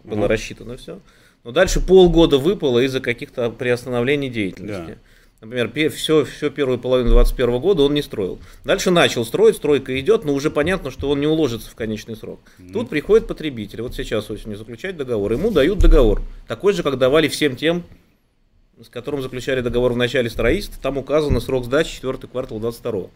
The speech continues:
Speaker 2: Мгм.
Speaker 1: Потребитель на это рассчитывает, ему никто не объясняет, что на самом деле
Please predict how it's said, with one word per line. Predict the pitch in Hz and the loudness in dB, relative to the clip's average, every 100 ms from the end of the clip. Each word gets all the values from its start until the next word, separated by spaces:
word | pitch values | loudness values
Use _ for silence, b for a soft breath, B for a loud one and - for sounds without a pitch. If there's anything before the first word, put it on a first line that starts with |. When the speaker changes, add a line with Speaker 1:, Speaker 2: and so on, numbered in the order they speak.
| - | -16
Speaker 2:
Мгм. | 120 110 117 - - | -10 -6 -4 -4 -6
Speaker 1:
Потребитель | 110 123 170 220 | -6 -4 -2 0
на | 143 160 | 2 2
это | 185 | 2
рассчитывает, | 185 170 - 120 101 95 92 | 0 -2 -4 -6 -4 -4 -6
ему | 104 117 185 | -8 -4 -2
никто | 185 180 | -2 -2
не | 175 175 | 0 0
объясняет, | 170 175 156 113 95 | -2 -6 0 0 0
что | 117 | -4
на | 110 | -6
самом | 123 131 123 | -4 -4 -2
деле | 127 220 143 85 | 2 4 4 2